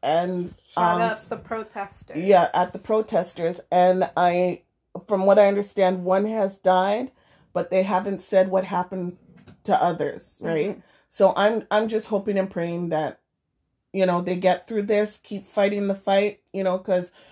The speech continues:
Speaker 1: nobody deserves to be treated badly.
Speaker 2: Yeah.
Speaker 1: Nobody. No matter what color, what, what, um, financial state you're in, nobody deserves to be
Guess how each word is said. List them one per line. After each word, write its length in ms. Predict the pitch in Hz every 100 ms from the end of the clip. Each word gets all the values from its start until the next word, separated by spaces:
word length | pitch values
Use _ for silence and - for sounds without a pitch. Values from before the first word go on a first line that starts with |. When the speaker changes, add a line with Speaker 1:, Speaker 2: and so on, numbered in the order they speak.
| _
Speaker 1:
nobody 360 | 208 226 214 208
deserves 460 | 202 190 185 190
to 80 | 196
be 100 | 185
treated 480 | 180 196 185 175 190
badly. 540 | 170 165 160 147 147
Speaker 2:
Yeah. 220 | 214 208 190
Speaker 1:
Nobody. 520 | 180 185 170 160 - _ _ _ -
No 120 | 180
matter 280 | 180 180 180
what 240 | 185 -
color, 440 | - 208 190 196 190
what, 420 | 190 185 175 - _
what, 540 | 180 185 175 170 - 185
um, 500 | 170 160 156 151 - _ _ _ _ _ - -
financial 680 | 190 175 185 196 - 185
state 520 | 185 - 202 202 196 202
you're 160 | - -
in, 320 | 190 190 196 _ _ _
nobody 440 | 170 185 190 190 185
deserves 800 | 185 185 180 175 170 185 - - _ _
to 80 | -
be 500 | 170 170 160 165 -